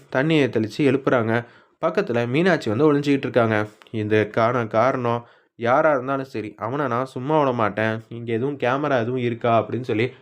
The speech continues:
வெற்றி வந்து பார்த்துக்கிட்டு இருக்காங்க. தியாவை கூட்டிட்டு முதல்ல இங்கேருந்து போவோன்னு சொன்னோன்னே,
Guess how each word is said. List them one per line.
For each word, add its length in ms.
வெற்றி 240
வந்து 180
பார்த்துக்கிட்டு 340
இருக்காங்க. 340
தியாவை 420
கூட்டிட்டு 380
முதல்ல 300
இங்கேருந்து 440
போவோன்னு 400
சொன்னோன்னே, 340